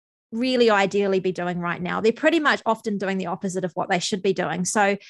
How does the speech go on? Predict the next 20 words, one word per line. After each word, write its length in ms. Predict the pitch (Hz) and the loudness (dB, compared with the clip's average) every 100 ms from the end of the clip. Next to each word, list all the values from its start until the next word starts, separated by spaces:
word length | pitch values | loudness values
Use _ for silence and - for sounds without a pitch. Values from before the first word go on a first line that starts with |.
| - - | -20 -6
you 100 | 262 | 2
know, 120 | 220 | 4
if 260 | 208 240 - | 4 0 2
they 180 | 262 294 | 2 2
can 200 | 294 262 | -2 -6
find 340 | 247 233 214 | -2 0 0
your 100 | 196 | 0
beautiful 420 | 202 208 220 220 | 0 -2 -2 -4
Monstera 640 | 202 190 190 - 202 190 170 | -2 -2 -4 -2 -2 0 -2
pot 280 | 196 - | -4 -4
plant, 320 | - 165 180 190 | -4 -2 -2 0
they 120 | 311 | -2
are 80 | 320 | -2
probably 440 | - 339 330 320 | -2 -2 0 0
gonna 180 | 302 269 | 0 0
wanna 240 | 233 214 | 0 0
rip 160 | 190 - | -2 -4
the 60 | 190 | -2
leaves 300 | 180 190 233 | 0 -2 -4
off 160 | 240 | -6